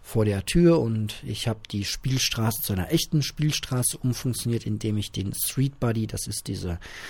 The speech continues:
k-, äh, große Plastikfigur mit, ähm, einem Wimpel in der Hand, das so ein Kind nachbilden soll. Ja, ihr seht es auch bei,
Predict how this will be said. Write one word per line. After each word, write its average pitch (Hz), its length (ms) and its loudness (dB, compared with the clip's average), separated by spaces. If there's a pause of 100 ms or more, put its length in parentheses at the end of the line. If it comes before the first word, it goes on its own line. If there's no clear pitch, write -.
(160)
k-, - 300 -10
äh, 113 40 -6
große 117 320 6
Plastikfigur 135 880 4 (220)
mit, 101 400 -4
ähm, 95 340 -4
einem 85 500 -2
Wimpel 151 440 8
in 135 160 4
der 123 160 4
Hand, 123 280 2 (400)
das - 400 -4
so - 120 -4
ein - 280 -4
Kind 151 280 4
nachbilden 127 600 2
soll. 113 300 4 (220)
Ja, 104 120 0
ihr - 120 -2
seht 113 240 0
es 107 180 -4
auch 139 220 4
bei, 95 260 -2